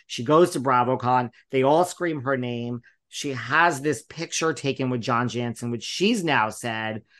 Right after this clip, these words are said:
they were in the same place at the Quiet Woman at the same time, that everyone at her table and his table were like, "You guys have to meet. You have to meet," just as, like, a housewives, one degree of separation. He came over to the table. He was sitting there.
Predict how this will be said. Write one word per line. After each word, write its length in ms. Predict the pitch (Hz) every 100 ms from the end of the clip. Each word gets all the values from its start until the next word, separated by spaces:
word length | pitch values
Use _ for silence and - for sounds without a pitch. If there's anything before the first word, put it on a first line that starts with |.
| -
they 140 | 147
were 200 | 123 131 -
in 180 | 180 196
the 100 | 196
same 280 | 190 180
place 480 | 175 127 131 127 - _
at 200 | 135 143
the 80 | 143
Quiet 340 | - 139 131
Woman 380 | 117 117 117 113 _
at 220 | 135 143
the 80 | -
same 280 | 131 135 123
time, 460 | 110 101 98 95 90 - - _
that 380 | - 123 117 110 _ _ _ -
everyone 440 | 185 196 220 208
at 100 | 185
her 160 | 139 147
table 340 | 139 139 123
and 120 | 123
his 120 | 113 113
table 320 | 123 113 107
were 120 | 110
like, 180 | 113 113
"You 40 |
guys 220 | 120 127
have 220 | 127 127 -
to 80 |
meet. 160 | 139 135
You 80 | 120
have 200 | 107 110
to 60 | 110
meet," 180 | 107
just 340 | 110 131 131 131
as, 160 | 113
like, 180 | 107 107
a 180 | 107 98 - _ _
housewives, 640 | 240 320 - 151 139 120
one 180 | 135 156
degree 260 | 160 151 139
of 80 |
separation. 460 | 120 131 120 113 104
He 200 | 101 165
came 240 | 170 185 180
over 200 | 170 165
to 60 |
the 120 | 160
table. 500 | 147 131 113 110 110 - - _
He 200 | - 175
was 200 | 185 -
sitting 320 | 135 120 110
there. 420 | 110 110 104 101